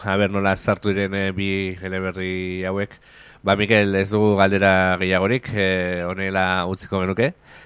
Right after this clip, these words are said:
Esker mila, gurean egon izanagatik, eh,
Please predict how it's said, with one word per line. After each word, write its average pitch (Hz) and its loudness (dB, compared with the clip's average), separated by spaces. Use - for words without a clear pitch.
Esker - 0
mila, 98 2
gurean 98 0
egon 95 0
izanagatik, 92 -4
eh, 87 -4